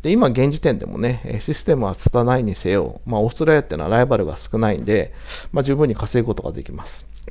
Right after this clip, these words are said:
まあ、そんなこんなで、ね、えー、アマゾンオーストラリアで、今の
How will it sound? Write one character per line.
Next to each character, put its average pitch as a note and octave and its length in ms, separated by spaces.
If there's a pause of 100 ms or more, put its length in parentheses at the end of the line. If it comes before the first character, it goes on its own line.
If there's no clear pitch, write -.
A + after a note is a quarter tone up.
(760)
ま A2+ 40
あ、 - 40
そ - 120
ん C3+ 40
な C3 100
こ B2 140
ん A2+ 80
な G#2+ 80
で、 F#2+ 220 (220)
ね、 G#2+ 240 (360)
え G#2+ 280
ー、 - 60
ア - 40
マ A#2+ 120
ゾ F#2+ 80
ン E2+ 220
オ A2 40
ー G#2+ 40
ス - 80
ト A#2+ 80
ラ A2 100
リ G2+ 60
ア F#2 60
で、 - 220 (260)
今 A#2+ 200
の G2+ 160